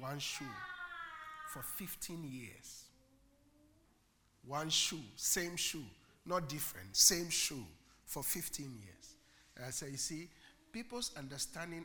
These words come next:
about ministry is wrong. They think because the pastor has a big church, he can wear everything." No, that's not, that's not his vision. I've worn this shoe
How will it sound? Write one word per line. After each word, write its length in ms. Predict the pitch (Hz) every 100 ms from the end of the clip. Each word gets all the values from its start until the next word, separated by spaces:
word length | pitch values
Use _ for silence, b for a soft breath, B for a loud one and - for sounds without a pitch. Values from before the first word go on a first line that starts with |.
| 139
about 280 | 120 120 120
ministry 480 | 131 143 139 - 135 -
is 160 | 117 110
wrong. 260 | 123 120 104 104 B B -
They 100 | 139
think 280 | 135 180 175
because 340 | 135 147 139
the 80 | 123
pastor 360 | - 139 -
has 220 | 143 131 120
a 60 | 107 110
big 220 | 139 -
church, 500 | - 131 156 - - B B B B -
he 100 | 127
can 300 | - 127 127
wear 140 | 135 -
everything." 560 | 135 127 123 127 117 123 143 - 262
No, 380 | 381 392 320 - - - -
that's 300 | 330 - 269
not, 200 | 240 - - -
that's 200 | - 277
not 160 | 294 247
his 200 | 220 214
vision. 320 | 240 240 - 127 - - - - B B B -
I've 120 | 160
worn 260 | 214 233
this 160 | 202 196
shoe 460 | - - 185 185